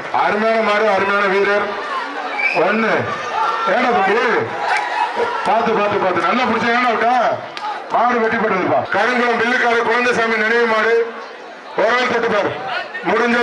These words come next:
தொட்டு பாரு. ரிவர்ஸ்ல ஒரு மாடு பிடிக்காத. காலை கட்டி போடக்கூடாது. மேல இருந்து குதிச்சு பிடிக்க கூடாது. சூப்பரா தம்பி. ரொம்ப தூரம் கொம்பை பிடிக்க கூடாது. தம்பியோட ஃபர்ஸ்ட் வார்னிங். இனிமேல் கொம்பை பிடிக்க கூடாது. மாடு வெட்டி போட்டது. மாட்டுக்கார் பரிசு வாங்கிக்கிறேன்.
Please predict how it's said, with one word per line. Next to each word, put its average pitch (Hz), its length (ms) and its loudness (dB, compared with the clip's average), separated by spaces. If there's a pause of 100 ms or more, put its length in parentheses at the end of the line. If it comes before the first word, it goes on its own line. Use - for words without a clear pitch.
தொட்டு - 240 0
பாரு. 208 160 2 (400)
ரிவர்ஸ்ல 240 400 2
ஒரு 233 160 2
மாடு 233 200 2
பிடிக்காத. 226 320 2 (680)
காலை 240 260 2
கட்டி 220 240 0
போடக்கூடாது. 214 460 2 (520)
மேல 233 220 2
இருந்து 233 220 0
குதிச்சு 233 280 0
பிடிக்க 208 220 0
கூடாது. 165 280 2
சூப்பரா 202 480 2
தம்பி. 151 200 0 (480)
ரொம்ப 190 180 0
தூரம் 220 360 2
கொம்பை 208 220 0
பிடிக்க 208 220 2
கூடாது. 196 300 2 (640)
தம்பியோட 214 440 2
ஃபர்ஸ்ட் 214 300 2
வார்னிங். 226 340 2 (140)
இனிமேல் 196 320 2
கொம்பை 220 220 2
பிடிக்க 196 240 2
கூடாது. 156 220 4 (1000)
மாடு 240 320 2
வெட்டி 220 200 0
போட்டது. 220 320 2 (380)
மாட்டுக்கார் 220 420 2
பரிசு 214 240 2
வாங்கிக்கிறேன். 170 380 0